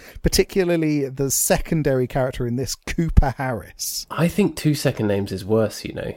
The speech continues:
Speaker 2: It's a
Speaker 1: Yeah.
Speaker 2: tough call,
Speaker 1: Yeah.
Speaker 2: but yeah.
Speaker 1: Yeah, it's, uh, i-,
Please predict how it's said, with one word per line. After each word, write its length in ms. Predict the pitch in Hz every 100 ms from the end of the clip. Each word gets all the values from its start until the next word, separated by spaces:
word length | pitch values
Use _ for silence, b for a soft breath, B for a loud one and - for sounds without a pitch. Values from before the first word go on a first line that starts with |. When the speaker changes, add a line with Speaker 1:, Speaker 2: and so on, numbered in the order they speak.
| -
Speaker 2:
It's 120 | 165 147
a 60 | 131
Speaker 1:
Yeah. 60 |
Speaker 2:
tough 260 | 185 185 -
call, 400 | 185 151 - 95
Speaker 1:
Yeah. 80 | 87
Speaker 2:
but 240 | 104 - - - _ _ _ _
yeah. 320 | - 110 95 90 - - - _ _ _ _ _ _ _ _ _ _ - - _ _
Speaker 1:
Yeah, 240 | 131 113 90
it's, 280 | 113 113 -
uh, 280 | 131 117
i-, 20 | 139